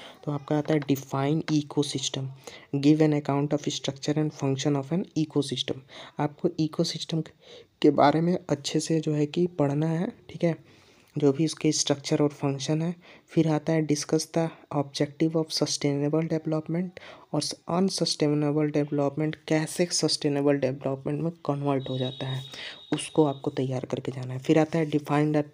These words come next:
term ईआईए, ठीक है, और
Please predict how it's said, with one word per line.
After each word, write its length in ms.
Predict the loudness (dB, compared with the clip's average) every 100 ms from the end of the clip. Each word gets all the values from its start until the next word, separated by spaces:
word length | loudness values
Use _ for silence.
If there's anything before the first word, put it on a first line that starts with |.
| -2
term 220 | 0 -2 -2
ईआईए, 800 | 0 0 -2 0 0 -2 0 0 0 -12 -20 -20 -14
ठीक 140 | 0
है, 200 | 2 0 -10 -20 -6
और 160 | -6